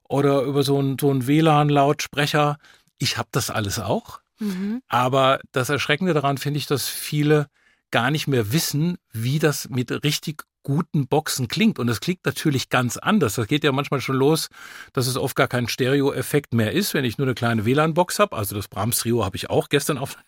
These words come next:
Speaker 1: <laughs> W lan-Box im Hotelzimmer gehört. Aber es gibt Menschen, die, die wissen gar nicht mehr, wie sich das auf einer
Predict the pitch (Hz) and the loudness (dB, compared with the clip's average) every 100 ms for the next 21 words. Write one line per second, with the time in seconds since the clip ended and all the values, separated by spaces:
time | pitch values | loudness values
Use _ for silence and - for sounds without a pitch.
0 | - 135 170 151 156 170 - 131 120 127 | -12 -4 0 0 2 0 0 -4 -2 0
1 | 170 185 180 185 185 202 - - - - | 0 0 0 2 4 4 2 -8 -8 -8
2 | - - - - 127 131 131 - - - | -8 -8 -8 0 4 6 4 2 -4 -8
3 | 135 - 143 127 135 143 151 131 131 127 | -8 -2 -2 0 -2 0 -2 0 0 0
4 | 98 107 127 123 127 135 117 123 123 123 | -4 -4 -2 0 -2 0 2 2 2 2
5 | 120 98 110 127 117 113 127 - 120 107 | 2 2 -2 -2 -2 -2 -2 -2 -4 -2
6 | 117 107 | 0 -2